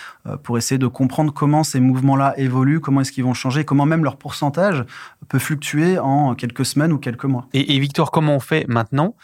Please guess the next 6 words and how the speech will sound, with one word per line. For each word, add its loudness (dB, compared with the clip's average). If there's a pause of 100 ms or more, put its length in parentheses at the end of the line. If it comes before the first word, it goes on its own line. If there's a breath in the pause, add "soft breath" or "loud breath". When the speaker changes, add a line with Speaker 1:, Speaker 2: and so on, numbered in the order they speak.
(220 loud breath)
Speaker 2:
pour -4 (240)
convaincre 0
encore -2
plus, -6
euh, 0
d'hésitants ? -4